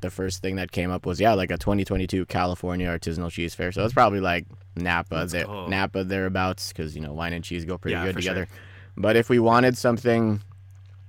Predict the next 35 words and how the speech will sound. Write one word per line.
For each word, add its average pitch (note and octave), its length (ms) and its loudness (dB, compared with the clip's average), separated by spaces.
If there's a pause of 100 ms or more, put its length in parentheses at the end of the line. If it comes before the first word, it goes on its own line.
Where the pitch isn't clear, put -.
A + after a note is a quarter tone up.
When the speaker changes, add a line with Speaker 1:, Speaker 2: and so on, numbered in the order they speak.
(320)
Speaker 1:
that's F#2+ 420 -2 (280)
close, - 680 2 (800)
if G#2 180 0
not G2 240 0
better, F#2 420 8
than F#2 280 2
what F#2+ 240 4
the, F#2 260 2
uh, F2 320 0 (320)
citizens G2+ 500 2
of F#2 100 -2
Hillwood F#2 680 4 (680)
had F#2 280 0
to, F#2+ 220 -2 (100)
got G2 180 2
to F#2+ 80 -6
take F#2+ 180 2
advantage F2+ 340 0
of F2 120 -2
in F2+ 100 0
this F2+ 160 0
episode, F2+ 540 -2 (280)
we'd G2+ 180 0
probably A#2 320 6
have A#2 160 6
to C3 100 0
go G#2 240 2
Speaker 2:
Mm. F#2+ 60 0
Speaker 1:
to G2 120 -4
the G2+ 120 0
Wisconsin G#2+ 640 2
Cheese F#2 220 -2
Festival F#2 420 -2
because, E2+ 320 -4
duh, F2 360 -2